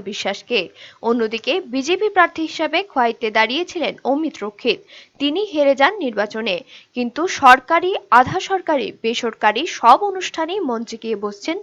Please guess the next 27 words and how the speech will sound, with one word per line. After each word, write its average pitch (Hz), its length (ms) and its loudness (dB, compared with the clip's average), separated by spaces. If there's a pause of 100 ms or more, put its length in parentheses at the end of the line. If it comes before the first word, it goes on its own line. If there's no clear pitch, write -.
তিনি। 180 240 -10 (560)
ভাবখানা 294 560 6 (100)
এমন 370 160 -2 (160)
যেন 240 200 2
তিনি 254 220 -6 (100)
খোয়াইয়ের 226 420 2 (320)
ডিফিটেড 415 440 -2 (180)
এমএলএ। 240 340 -2 (600)
শনিবার 392 520 4 (120)
কৃষি 359 340 0
প্রযুক্তি 370 400 0 (100)
সঞ্চালক 311 420 0 (120)
সংস্থা 262 380 -2 (220)
এবং 226 140 -4 (100)
কৃষি 294 240 -2 (100)
দফতরের 302 460 0
উদ্যোগে 247 340 -6 (160)
খোয়াই 302 280 4 (100)
সরকারি 285 440 -2
দ্বাদশ 226 280 0
শ্রেণী 233 340 -8
বিদ্যালয় 214 500 -4
মাঠ 226 160 -2 (160)
থেকে 254 180 -6 (100)
শুরু 208 240 -10
হয়েছিল 202 340 -8 (560)
জেলা 277 240 4